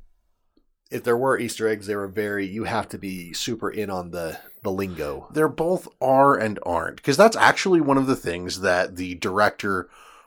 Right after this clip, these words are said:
Speaker 2: was trying to avoid. He didn't want to tie himself to,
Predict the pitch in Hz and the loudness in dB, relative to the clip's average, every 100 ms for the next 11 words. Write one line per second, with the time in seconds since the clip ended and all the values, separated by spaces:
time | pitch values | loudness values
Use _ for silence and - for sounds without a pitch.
0 | - 110 - - 107 92 95 87 92 90 | -2 -2 0 0 2 2 0 -8 -8 -8
1 | 82 82 98 139 104 85 67 - _ _ | -10 -8 4 6 6 4 -4 -12 _ _
2 | - - 123 120 117 117 113 107 110 - | -20 -8 -2 -2 -2 -2 -2 -2 -4 -6
3 | - 101 104 95 98 - 92 90 - - | -2 -2 -2 -4 -6 -2 0 0 -4 -8
4 | - 95 92 90 90 | -6 -4 -4 -6 -10